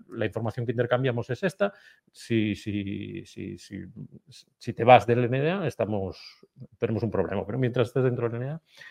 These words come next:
va todo para adelante". Dictamen positivo, arrancamos el piloto.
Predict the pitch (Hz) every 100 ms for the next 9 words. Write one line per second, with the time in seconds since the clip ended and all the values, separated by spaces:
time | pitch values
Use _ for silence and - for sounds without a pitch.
0 | - - 117 107 95 95 101 - _ _
1 | _ _ _ 139 127 - 135 131 131 160
2 | 214 220 214 - - 113 120 123 120 123
3 | 104 95 95 95